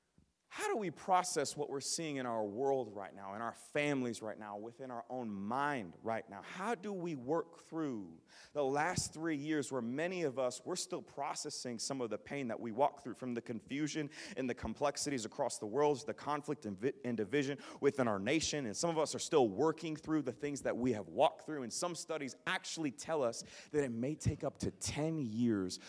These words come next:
for us to process through, uh, everything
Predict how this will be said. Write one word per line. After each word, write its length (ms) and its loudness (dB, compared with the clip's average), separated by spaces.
for 180 -10
us 200 -2
to 120 -4
process 840 2
through, 520 0
uh, 100 -4
everything 640 2